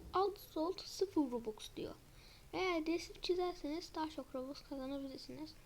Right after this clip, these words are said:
Mesela ne çizsek? Mesela ne çizeceğiz?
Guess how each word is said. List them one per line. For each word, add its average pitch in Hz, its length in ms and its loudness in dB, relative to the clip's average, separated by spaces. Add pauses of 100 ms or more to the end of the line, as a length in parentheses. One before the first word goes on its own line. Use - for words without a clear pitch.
(480)
Mesela 254 560 -4
ne 247 260 2
çizsek? - 680 -2 (360)
Mesela 269 420 -4
ne 262 140 -4
çizeceğiz? 269 640 -6